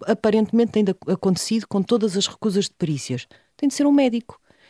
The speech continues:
E, portanto, está na altura de finalmente se levar Ricardo Salgado perante um perito do, do Instituto de Medicina Legal para que esta questão seja esclarecida de uma vez por todas e se perceba que impacto tem ou não tem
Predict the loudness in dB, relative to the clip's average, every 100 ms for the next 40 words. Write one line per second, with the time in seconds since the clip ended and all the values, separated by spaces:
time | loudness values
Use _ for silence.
0 | _ -6 -4 -2 -2 0 0 2 0 0
1 | -2 -2 -2 -2 -2 0 0 0 -2 -6
2 | -4 -4 -2 -4 -6 -8 -8 -6 -6 -4
3 | -8 -8 -6 -4 -4 -4 -2 -4 -6 -8
4 | -6 -4 -4 -4 -4 -8 -10 -10 -4 -4
5 | -4 -4 -2 -2 -2 -4 _ -20 -18 -4
6 | -4 -2 -2 -2 -4 -2 -2 0 -2 -4
7 | -2 -2 0 0 0 0 0 0 -4 -8
8 | -12 -4 0 2 0 -6 -12 -12 -4 -4
9 | -4 -6 -2 0 -2 -2 -2 -2 -6 -8
10 | -8 -2 0 0 -4 _ _ 2 4 2
11 | 2 0 0